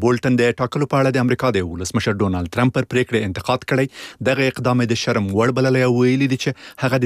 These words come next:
دې نښه ده چې واشنګټن د تهران د رژیم د بدلیدو په تمه دی. د بولټن یوه ویاند دغه څرګندونې رد کړي او هغه یې تبلیغات بللي دي. د ایران د ملي امنیت د عالي شورا منشي علي شمخاني د بولټن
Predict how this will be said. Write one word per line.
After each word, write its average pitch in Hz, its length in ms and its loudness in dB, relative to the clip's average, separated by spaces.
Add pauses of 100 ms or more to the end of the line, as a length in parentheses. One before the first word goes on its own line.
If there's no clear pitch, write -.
دې 135 160 4
نښه 143 200 0
ده 139 100 0
چې 117 140 4
واشنګټن 98 600 -2
د 110 140 0
تهران 113 300 2
د 98 120 0
رژیم 110 280 2
د 123 120 0
بدلیدو 117 420 2
په - 140 -4
تمه 87 180 -4
دی. 110 140 0 (600)
د 113 200 2
بولټن 120 360 2
یوه 117 220 4
ویاند 127 300 2
دغه 123 160 0
څرګندونې 98 640 0
رد 87 160 -6
کړي 117 140 4 (100)
او 104 160 2
هغه 104 180 2
یې 101 140 -4
تبلیغات 95 500 -2
بللي 90 340 -2
دي. 143 140 4 (640)
د 120 140 2
ایران 120 260 4
د 117 120 2
ملي 113 200 2
امنیت 110 300 2
د 110 100 2
عالي 104 220 2
شورا 110 240 2 (100)
منشي 101 400 0
علي 104 180 -2
شمخاني 95 540 -2
د 123 100 2
بولټن 127 260 2